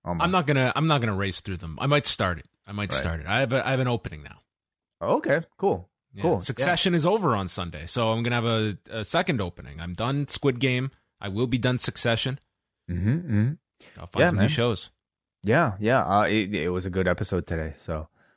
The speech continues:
Speaker 1: I'll be talking about it with, uh, W H and JoJo tomorrow.
Speaker 2: Look out for that Thursday night for all patrons out there.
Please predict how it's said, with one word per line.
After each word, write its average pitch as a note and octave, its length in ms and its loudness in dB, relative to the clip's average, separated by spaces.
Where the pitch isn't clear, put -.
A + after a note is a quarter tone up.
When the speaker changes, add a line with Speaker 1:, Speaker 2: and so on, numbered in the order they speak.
Speaker 1:
I'll E2 140 -2
be F2 100 0
talking F2+ 320 2
about F2 180 2
it D#2 60 -2
with, F2 160 -4
uh, E2 160 -2
W F2 300 -2
H - 300 -4
and G#2 180 4
JoJo F2+ 480 0
tomorrow. F2+ 340 -2
Speaker 2:
Look A#2+ 140 -6
out C#3+ 120 2
for C3 80 0
that C#3+ 260 2
Thursday C3+ 340 2
night B2+ 340 0
for - 200 -6
all B2 140 0
patrons A2+ 420 -2
out G#2+ 160 -2
there. C3+ 200 0